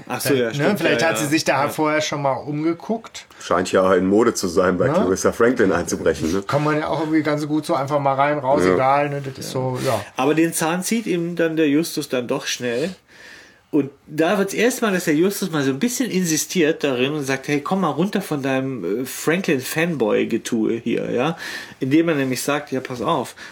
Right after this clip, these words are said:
Speaker 1: woher wusste die Striker denn, dass du
Speaker 3: Mhm.
Speaker 1: bei der Arbeit bist? Und dann sagt er, ja, das muss ja der, äh, so, ähm, ja, das hab ich, äh, erzählt. Äh, der Franklin hab ich erzählt,
Speaker 3: Ja.
Speaker 1: so, äh,
Speaker 3: Aha.
Speaker 1: oh,
Speaker 3: Ja.
Speaker 1: schade.
Speaker 3: Merkst du was?
Speaker 1: Hm, da hat die das wohl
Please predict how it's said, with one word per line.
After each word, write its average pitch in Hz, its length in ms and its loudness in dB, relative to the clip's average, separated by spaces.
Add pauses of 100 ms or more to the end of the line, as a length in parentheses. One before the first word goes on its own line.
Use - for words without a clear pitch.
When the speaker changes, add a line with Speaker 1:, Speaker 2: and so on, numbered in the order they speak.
(120)
Speaker 1:
woher 127 260 2
wusste 156 320 2
die 131 100 2
Striker 117 500 -6
denn, 107 320 -6 (140)
dass 110 240 -6
du 107 300 -6
Speaker 3:
Mhm. 98 360 6 (100)
Speaker 1:
bei 120 120 2
der 113 120 2
Arbeit 170 340 0
bist? - 280 -6 (420)
Und 120 160 0
dann 117 160 2
sagt 113 280 -2
er, 104 60 0
ja, 110 140 0
das 101 140 -4
muss 127 180 -4
ja 113 220 2
der, 101 320 0
äh, 117 240 4
so, 107 440 2
ähm, 113 420 0 (260)
ja, 113 180 0
das 101 160 -2
hab 107 180 -2
ich, 107 280 0
äh, 107 240 -2
erzählt. 120 580 0
Äh, 110 360 2
der 156 340 2
Franklin 127 680 -2
hab 127 140 -2
ich 127 160 -4
erzählt, 127 380 2 (160)
Speaker 3:
Ja. 98 60 0
Speaker 1:
so, 117 480 -2
äh, 113 280 0 (240)
Speaker 3:
Aha. 101 220 4
Speaker 1:
oh, - 40 4
Speaker 3:
Ja. 127 240 2 (140)
Speaker 1:
schade. 110 220 2
Speaker 3:
Merkst 139 180 2
du 127 60 6 (480)
was? - 80 2
Speaker 1:
Hm, 175 280 -2
da 147 160 0
hat 139 180 -4
die 127 100 2
das 135 220 0
wohl 165 320 2